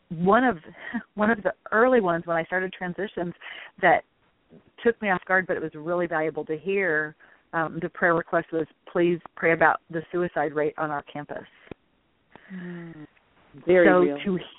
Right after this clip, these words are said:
Speaker 1: yes, yes, to hear,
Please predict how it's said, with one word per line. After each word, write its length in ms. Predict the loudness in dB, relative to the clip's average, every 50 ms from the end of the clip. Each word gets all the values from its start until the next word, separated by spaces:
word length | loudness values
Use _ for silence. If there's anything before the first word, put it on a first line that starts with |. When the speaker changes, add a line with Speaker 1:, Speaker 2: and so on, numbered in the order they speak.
| _ _ _ _ _ _ _ _ _ _ _ _
Speaker 1:
yes, 240 | 2 4 4 4 2 -2 _ _ _ _ _ _ _ _ _ _ _ _ _ _ _ _ _
yes, 160 | -6 -6 -6 -6 _ _ _ -12 -4 -4
to 200 | -2 -2 -2 -6 -10 -16 -20 -16 -6 -2
hear, 580 | 0 2 2 2 2 0 -2 -2 -6 -8 -12